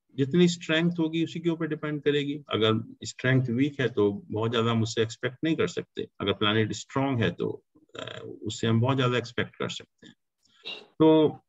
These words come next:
हम हर planet का total strength calculate करते हैं।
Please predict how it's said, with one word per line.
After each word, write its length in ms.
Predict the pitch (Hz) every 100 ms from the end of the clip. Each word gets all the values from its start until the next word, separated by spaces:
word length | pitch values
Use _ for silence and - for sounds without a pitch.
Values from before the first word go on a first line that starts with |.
| _
हम 300 | 170 185 180 143
हर 220 | - 170
planet 420 | 170 123 110 110
का 400 | - 165 175 - -
total 420 | 131 131 160 156 113
strength 560 | - - 127 123 135 -
calculate 540 | 117 95 90 85 78 -
करते 360 | - - -
हैं। 140 | 53